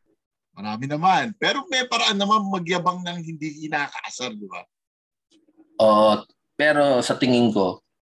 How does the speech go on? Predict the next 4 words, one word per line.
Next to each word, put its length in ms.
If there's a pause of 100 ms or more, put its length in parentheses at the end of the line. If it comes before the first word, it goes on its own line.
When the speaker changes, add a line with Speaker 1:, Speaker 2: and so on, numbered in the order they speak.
(180)
Speaker 2:
yung 240
mga 220
nay-, 300 (200)
nayayabangan, 1200